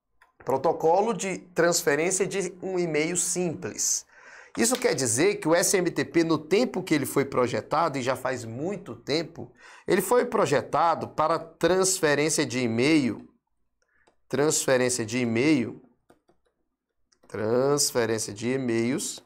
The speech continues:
textuais. Textuais. Isso quer dizer que esse protocolo é muito fácil, muito fácil não, muito bom,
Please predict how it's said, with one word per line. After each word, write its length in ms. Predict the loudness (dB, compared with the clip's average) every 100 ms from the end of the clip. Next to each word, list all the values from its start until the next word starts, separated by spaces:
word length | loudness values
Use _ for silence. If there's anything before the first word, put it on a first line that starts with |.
| _ -20 _ _
textuais. 960 | 0 0 2 2 4 4 2 -2 -6 -10 _ _ _ -20 _ _ _ _ _ _ _ -20 -20 _ _ _ _ _ _ _ _ _ _ _ _ _ _ _
Textuais. 960 | 2 4 4 2 2 2 2 0 -4 -6 _ _ _ _ _ _ -4
Isso 180 | -2 0
quer 180 | 0 2
dizer 580 | 0 2 4 4 2
que 260 | -2 -4 0
esse 200 | 2 2
protocolo 540 | 2 0 0 0 2 2
é 40 |
muito 460 | 2 0 0 0 -4
fácil, 720 | -2 0 2 2 -2 -4 -8
muito 240 | -6 -6 -2
fácil 240 | -2 0
não, 120 | 0
muito 260 | 0 0 -2
bom, 500 | 0 2 2 0